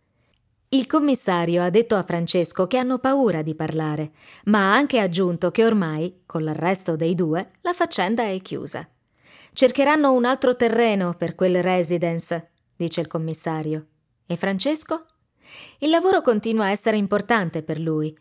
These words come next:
ma insieme a esso ha anche la donna che ama. Con lei è andato a trovare il padre in Alto Adige." "Finalmente ti vedo felice", gli ha detto lui. "Sì, sono felice", ha risposto lui.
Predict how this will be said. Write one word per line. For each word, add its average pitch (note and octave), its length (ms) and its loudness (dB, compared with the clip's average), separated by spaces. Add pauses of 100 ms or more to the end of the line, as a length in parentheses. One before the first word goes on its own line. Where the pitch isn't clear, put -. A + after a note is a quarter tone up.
ma F3+ 160 0
insieme F3 640 0
a D#3+ 140 -6
esso D#3+ 520 -4 (180)
ha D#4 240 -4
anche D4+ 460 -4
la A3+ 140 -2
donna A3+ 380 -2
che F#3 140 -6
ama. C#3 360 -10 (680)
Con C4+ 220 4
lei F#3 260 4
è F#3 40 2
andato A3 320 2
a F#3+ 60 0
trovare G3+ 340 2
il F3 100 0
padre G#3 320 2
in E3+ 120 -2
Alto E3+ 280 -4
Adige." D3+ 540 -6 (680)
"Finalmente G3+ 720 2
ti F#3+ 160 -4
vedo F#3+ 240 2
felice", F3+ 640 -2 (440)
gli E3+ 140 -4
ha E3 80 0
detto D#3+ 320 -4
lui. D3 340 -6 (460)
"Sì, - 400 -4 (500)
sono F#3+ 280 -2
felice", E3 480 -6 (640)
ha G3 100 -2
risposto D#3+ 560 -6
lui. E3 280 -12